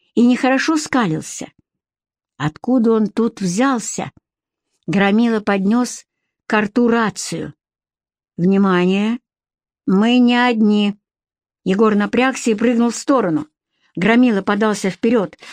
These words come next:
почти цапнул Егора за плечо. Егор даже почувствовал волну воздуха возле лица, вызванного резким движением громилы.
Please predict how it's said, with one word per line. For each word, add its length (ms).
почти 380
цапнул 560
Егора 420
за 140
плечо. 460
Егор 320
даже 280
почувствовал 840
волну 460
воздуха 640
возле 340
лица, 460
вызванного 560
резким 480
движением 560
громилы. 600